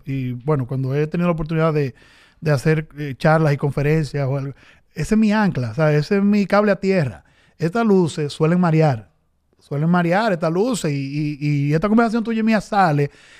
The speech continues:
y ahorita, qué sé yo, cuántas miles de personas le dan like y todo eso, y eso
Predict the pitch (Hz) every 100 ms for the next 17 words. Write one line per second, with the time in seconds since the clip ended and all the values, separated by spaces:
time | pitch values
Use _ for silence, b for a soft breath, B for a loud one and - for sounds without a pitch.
0 | b 156 160 160 147 160 190 226 185 B
1 | B - - - 156 139 156 147 170 165
2 | 160 165 262 262 240 196 233 226 202 202
3 | 220 220 202 185 208 170 185 175 208